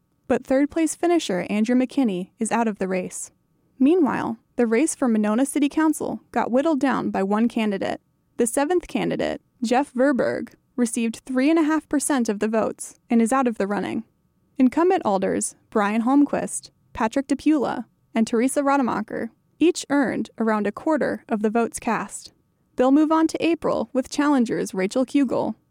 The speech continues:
Jerry Thompson, and Candace Verberg. The race for Sun Prairie City Council got whittled down from three to two. Santiago Rosas won just over forty-five percent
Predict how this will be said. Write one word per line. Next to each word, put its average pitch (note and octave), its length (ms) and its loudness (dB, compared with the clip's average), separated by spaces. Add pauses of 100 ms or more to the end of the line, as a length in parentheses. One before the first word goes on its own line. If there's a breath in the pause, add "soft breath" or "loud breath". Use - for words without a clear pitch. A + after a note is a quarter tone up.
Jerry G#3+ 280 0
Thompson, C4+ 580 -2 (260)
and A#3+ 160 4
Candace C4+ 380 2
Verberg. G#3+ 540 -2 (680)
The C4 100 2
race C4 320 0
for C#4 160 0
Sun D4+ 260 4
Prairie D#4+ 300 2
City - 240 -4
Council - 420 -6
got - 180 -4
whittled - 280 -4
down - 360 -6 (140)
from A3 220 0
three C#4 360 0
to B3+ 140 0
two. - 380 -2 (420)
Santiago D4 640 2
Rosas - 720 -2 (100)
won G#3+ 260 2
just C#4+ 300 0
over A3+ 260 2
forty-five C4 600 0
percent A#3+ 440 -2